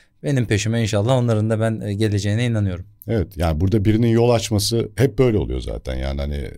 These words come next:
Speaker 2: dövüşte özellikle önemli ve ama işte o açtığı yoldan başkalarının da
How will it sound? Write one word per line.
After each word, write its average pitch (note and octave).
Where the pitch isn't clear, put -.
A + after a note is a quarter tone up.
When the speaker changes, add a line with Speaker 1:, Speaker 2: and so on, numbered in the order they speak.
Speaker 2:
dövüşte D#2+
özellikle C#2+
önemli G2
ve A#2+
ama A2+
işte A#2+
o G#2+
açtığı G#2
yoldan A#2
başkalarının G#2
da E2+